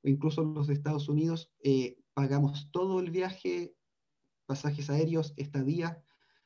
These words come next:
pagamos absolutamente todo, con la idea simplemente de que sabemos que invertir en este desarrollo es realmente importante y es una, es literalmente una inversión.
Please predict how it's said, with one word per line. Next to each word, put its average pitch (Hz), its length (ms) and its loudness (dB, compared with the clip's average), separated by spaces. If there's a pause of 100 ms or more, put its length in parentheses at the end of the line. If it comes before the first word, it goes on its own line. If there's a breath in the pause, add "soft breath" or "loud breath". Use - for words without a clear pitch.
(320)
pagamos 147 300 2
absolutamente 156 720 2
todo, 180 440 -2
con 143 180 6
la 143 60 8
idea 175 220 6
simplemente 208 960 -2 (560 soft breath)
de 156 240 2
que 151 280 0 (140)
sabemos 175 500 4
que 165 280 -2 (380)
invertir 151 520 4
en 196 100 4
este 220 280 2
desarrollo 220 720 2
es 175 320 -4 (320)
realmente 180 560 4
importante 175 420 -2
y 165 80 2
es 147 60 2
una, 160 360 2
es 165 240 -2
literalmente 160 600 4
una 170 80 0
inversión. 147 480 -2